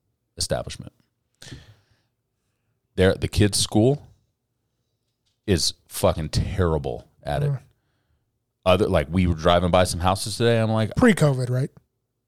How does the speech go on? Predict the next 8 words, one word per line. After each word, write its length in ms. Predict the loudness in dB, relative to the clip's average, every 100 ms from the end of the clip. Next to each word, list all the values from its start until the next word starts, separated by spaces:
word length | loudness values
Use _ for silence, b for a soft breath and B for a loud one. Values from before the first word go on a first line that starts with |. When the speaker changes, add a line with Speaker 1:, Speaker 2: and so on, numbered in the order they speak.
| _ _ _ _
Speaker 2:
This 120 | -8
has 80 | -2
always 180 | -2 -2
been 120 | -4
something 340 | -4 -6 -8 -6
they've 220 | -6 -8 -14 _ _
done. 220 | -12 -12 -12 _ _ _ _ _
Speaker 1:
No, 440 | 2 4 4 2